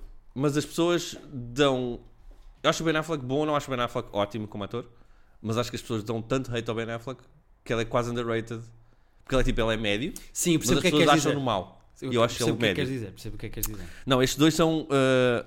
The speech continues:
Speaker 1: ah, fuck, te-, há um que tá-me a doer bué, mas primeiro
Speaker 2: Mas
Speaker 1: vou
Speaker 2: diz
Speaker 1: dizer
Speaker 2: lá o teu, diz lá o teu terceiro lugar.
Speaker 1: Vou, o meu, vou só fazer um prefácio que é,
Speaker 2: <laughs>
Speaker 1: temos certeza que ela é boa.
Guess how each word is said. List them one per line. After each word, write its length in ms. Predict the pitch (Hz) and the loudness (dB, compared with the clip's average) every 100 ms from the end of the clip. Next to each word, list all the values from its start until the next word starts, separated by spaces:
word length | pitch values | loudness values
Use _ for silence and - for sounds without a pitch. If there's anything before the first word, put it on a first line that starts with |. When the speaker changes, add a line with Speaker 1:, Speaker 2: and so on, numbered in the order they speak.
| - | -8
Speaker 1:
ah, 80 | 117 | -14
fuck, 460 | - - 120 - | -14 -10 -10 -10
te-, 160 | - 123 80 | -10 -4 0
há 80 | 120 | 0
um 140 | 170 | 0
que 60 | - | -4
tá-me 140 | 143 | -2
a 60 | 131 | -2
doer 360 | 120 107 117 | -4 0 2
bué, 180 | 107 123 | 4 2
mas 160 | 131 127 | 0 -2
primeiro 240 | 147 170 | 0 4
Speaker 2:
Mas 60 | 165 | 4
Speaker 1:
vou 20 | |
Speaker 2:
diz 80 | 175 | 6
Speaker 1:
dizer 60 | 208 | 6
Speaker 2:
lá 60 | 254 | 6
o 40 | |
teu, 140 | 240 240 | 4 -2
diz 260 | 156 160 | 0 2
lá 80 | 202 | 2
o 40 | 214 | 2
teu 120 | 208 | -2
terceiro 300 | 170 202 175 | 0 0 0
lugar. 180 | 117 85 - - - - - - - - - - - _ _ _ - | -4 -8 -16 -20 -20 -20 -20 -20 -20 -20 -20 -20 -20 _ _ _ -8
Speaker 1:
Vou, 360 | 127 156 165 165 | 0 2 4 4
o 20 | |
meu, 220 | 170 156 | 4 4
vou 140 | 143 | 2
só 140 | 151 175 | 2 2
fazer 180 | 170 160 | 4 2
um 60 | |
prefácio 380 | 151 139 147 160 | 2 4 4 4
que 120 | 156 131 | 2 4
é, 40 | 110 180 - | 2 -2 -8
Speaker 2:
<laughs> 200 | - - | -12 0
Speaker 1:
temos 220 | 196 202 - | 4 4 4
certeza 420 | 202 185 170 170 | 2 4 2 2
que 100 | 170 | 2
ela 100 | 147 | 2
é 40 | |
boa. 280 | 127 107 90 | 4 2 0